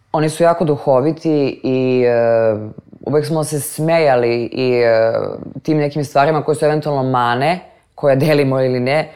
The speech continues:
više nego kritikovali. I kroz to smo osvećivali jedni druge.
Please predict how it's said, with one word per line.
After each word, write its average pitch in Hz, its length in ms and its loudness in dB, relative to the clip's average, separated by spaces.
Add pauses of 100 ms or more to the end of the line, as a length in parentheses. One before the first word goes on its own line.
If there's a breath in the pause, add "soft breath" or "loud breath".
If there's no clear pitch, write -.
(180 loud breath)
više 156 260 -2
nego 151 200 0
kritikovali. 131 720 -4
I 120 80 -4
kroz 147 240 -2
to 175 180 2
smo 147 200 -2
osvećivali 139 680 0
jedni 120 220 -2
druge. 110 300 -4